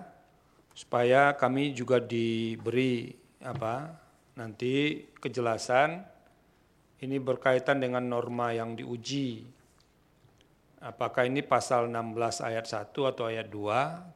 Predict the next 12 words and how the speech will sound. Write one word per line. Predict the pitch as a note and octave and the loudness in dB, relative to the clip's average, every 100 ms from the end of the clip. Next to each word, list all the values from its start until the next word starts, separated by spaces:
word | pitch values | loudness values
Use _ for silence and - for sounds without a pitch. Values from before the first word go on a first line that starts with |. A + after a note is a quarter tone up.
| _ | _
Karena | B2 A#2+ | -4 -4
di | A2 | -4
sini | - C#3 | -2 0
yang | D3 C3+ B2 | 0 2 0
ada | B2 | 2
itu | C#3 - | 0 0
pemaknaannya | C#3+ C3+ C3 C3 C#3 D3+ | 0 2 0 0 -2 -2
kok | D3 D3 | -4 -2
jadi | B2 A#2+ B2 | -2 0 0
ayat | A#2+ B2 C3+ | 0 -2 -6
tiga | A2+ B2+ A2+ | -2 -2 -2
begitu. | G#2+ A2 - | -4 -10 -12